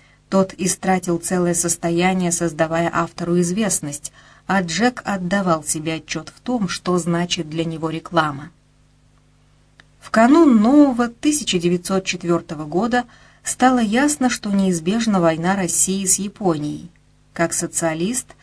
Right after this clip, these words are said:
Джек был противником всякой войны.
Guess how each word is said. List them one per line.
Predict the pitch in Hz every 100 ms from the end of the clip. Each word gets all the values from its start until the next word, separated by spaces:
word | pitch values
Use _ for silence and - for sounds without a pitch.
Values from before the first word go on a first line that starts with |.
| - _ -
Джек | 151 175 185
был | 165 175 175
противником | - 160 - 175 185 180 170 170
всякой | - 156 151 165
войны. | 156 165 160 156